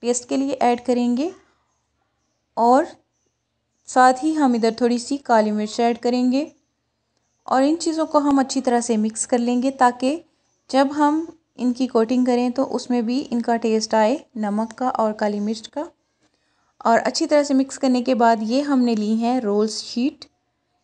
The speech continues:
इनकी रेसिपी पहले मैं आप लोगों के साथ शेयर कर चुकी हूँ और इसमें हम ये फिलिंग रखेंगे जो हमने ठंडी कर ली है। फिलिंग को रखने के बाद साइडों पर हमने ये जो अंडे वाला मिक्सचर बनाया है ये हम लगाएंगे इस तरह से।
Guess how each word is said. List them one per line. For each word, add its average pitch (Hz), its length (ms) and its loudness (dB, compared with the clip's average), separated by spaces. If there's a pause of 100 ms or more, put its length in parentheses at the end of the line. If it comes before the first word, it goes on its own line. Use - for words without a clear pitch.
इनकी 330 240 0
रेसिपी 269 320 4
पहले 233 280 0
मैं 220 120 2
आप 214 180 -2
लोगों 214 120 -2
के 220 80 -10
साथ 214 220 0
शेयर 214 260 0
कर 220 160 -2
चुकी 226 320 -6
हूँ 262 220 -2 (840)
और 226 220 2
इसमें 311 380 -2
हम 269 260 4
ये 240 140 4
फिलिंग 214 420 0
रखेंगे 240 520 0
जो 233 140 -2
हमने 208 300 -2
ठंडी 214 300 -2
कर 220 180 0
ली 247 220 0
है। 320 220 -4 (2250)
फिलिंग 269 280 0
को 349 60 2
रखने 339 300 0
के 330 100 -2
बाद 320 260 2
साइडों 254 400 2
पर 277 160 0
हमने 240 280 2
ये 226 160 0
जो 220 160 -4
अंडे 220 260 0
वाला 233 220 2
मिक्सचर 220 360 -2
बनाया 233 280 0
है 254 160 -2
ये 208 200 -2
हम 226 200 -2
लगाएंगे 220 540 -2
इस - 220 -10
तरह 220 180 -4
से। 262 260 -4